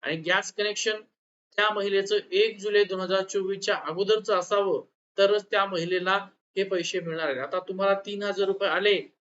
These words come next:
तरी ह्या जर अटी तुम्ही पात्र नसताल, तर तुम्हाला पैसे येणार नाहीत. आणि तुमच्या बँक, सध्या जे तीन हजार रुपये ज्या अकाउंटवर आले, त्याच अकाउंटवर तुम्हाला हे पैसे येणार आहेत. चला,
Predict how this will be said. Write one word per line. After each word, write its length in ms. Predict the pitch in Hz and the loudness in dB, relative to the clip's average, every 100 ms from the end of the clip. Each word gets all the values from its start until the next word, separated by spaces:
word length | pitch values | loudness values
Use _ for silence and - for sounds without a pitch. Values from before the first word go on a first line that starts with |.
| _ | _
तरी 160 | 180 202 | -2 -2
ह्या 280 | 190 196 208 | 2 2 2
जर 120 | 214 | 2
अटी 220 | 185 185 | 0 0
तुम्ही 220 | 202 190 196 | -6 -6 -6
पात्र 400 | 190 175 185 180 | -2 -2 -2 -2
नसताल, 460 | 170 170 202 160 160 | -4 0 0 0 -4
तर 40 | |
तुम्हाला 340 | 175 180 180 | -8 -6 -2
पैसे 360 | 185 185 160 160 | -2 -2 -4 -4
येणार 240 | 151 156 | -4 -4
नाहीत. 140 | 156 120 - _ _ | -4 -6 -8 _ _
आणि 120 | 147 165 | -10 -8
तुमच्या 240 | 185 180 190 | -8 0 2
बँक, 420 | 185 143 - 180 | 4 0 -4 -8
सध्या 200 | 165 202 | 0 2
जे 140 | 208 | 2
तीन 240 | 202 214 208 | -2 -6 -4
हजार 240 | 196 196 | 0 0
रुपये 240 | 196 202 | 0 -4
ज्या 200 | 185 196 | 0 2
अकाउंटवर 440 | 196 196 202 202 196 | 0 -2 -6 -2 0
आले, 160 | 202 | 0
त्याच 500 | 202 _ - 196 202 | -2 _ 0 0 0
अकाउंटवर 380 | 170 165 175 170 | -6 -8 -8 -8
तुम्हाला 240 | 165 165 196 226 - _ _ | -6 0 0 0 -8 _ _
हे 60 | 185 | -2
पैसे 360 | 190 170 156 160 | 0 -4 -2 -4
येणार 160 | 143 | -4
आहेत. 120 | 127 | -6
चला, 260 | - 170 131 | -4 -4 -2